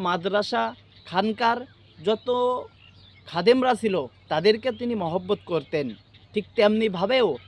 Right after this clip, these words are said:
তারেক রহমান সেটাই বাস্তবায়িত করবেন, সেই ওয়াদা করেছেন। এই জন্যই এই আলেম ওলামারা আজ তারেক রহমানের পাশে আসছে এবং ধানের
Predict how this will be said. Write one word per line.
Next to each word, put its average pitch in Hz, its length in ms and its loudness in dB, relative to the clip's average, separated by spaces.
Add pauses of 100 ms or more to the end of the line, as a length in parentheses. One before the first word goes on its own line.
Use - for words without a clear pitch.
(600)
তারেক 180 300 0 (120)
রহমান 220 340 -2 (1000)
সেটাই 208 380 0 (100)
বাস্তবায়িত 175 500 -4 (160)
করবেন, 175 360 0 (920)
সেই 208 260 2
ওয়াদা 214 300 4 (100)
করেছেন। 202 440 2 (400)
এই 247 100 4 (100)
জন্যই 214 380 2 (520)
এই 208 140 6 (200)
আলেম 208 260 2
ওলামারা 208 480 2 (280)
আজ 233 120 0 (220)
তারেক 185 300 2 (140)
রহমানের 175 520 -4
পাশে 151 260 -4 (160)
আসছে 214 280 -4 (240)
এবং 214 200 0 (840)
ধানের 170 340 -4